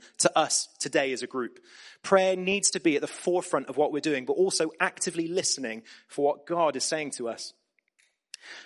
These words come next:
And then just really quickly, I wanted to wrap up by mentioning this, this last bit here. Uh, love and the word. Now, uh,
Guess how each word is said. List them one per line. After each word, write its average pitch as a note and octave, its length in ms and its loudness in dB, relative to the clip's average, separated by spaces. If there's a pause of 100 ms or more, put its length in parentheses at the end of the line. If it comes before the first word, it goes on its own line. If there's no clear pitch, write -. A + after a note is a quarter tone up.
And G3 80 0
then F#3+ 100 2
just F#3+ 160 4
really G3+ 220 2
quickly, E3 340 6
I C#3+ 40 4
wanted D3 220 2
to E3 100 0
wrap D#3 220 2
up C#3+ 160 4
by C#3+ 280 2 (260)
mentioning D3+ 720 0
this, C#3 260 2
this - 240 -2
last D3 320 2
bit B2 160 -2
here. A#2+ 220 -4 (1500)
Uh, C#3 180 4
love E3+ 500 2
and D3 160 -2
the C#3+ 40 0
word. C3+ 420 0 (600)
Now, D#3+ 200 4 (380)
uh, D#3+ 120 6